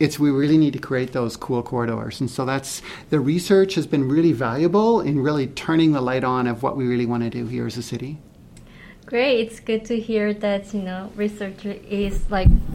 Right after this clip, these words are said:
Speaker 2: um, is actually, um, helping the city to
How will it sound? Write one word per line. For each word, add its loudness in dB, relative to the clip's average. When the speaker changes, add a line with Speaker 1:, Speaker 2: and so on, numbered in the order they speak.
Speaker 2:
um, 4
is 8
actually, 8
um, 4
helping 4
the -2
city 4
to 4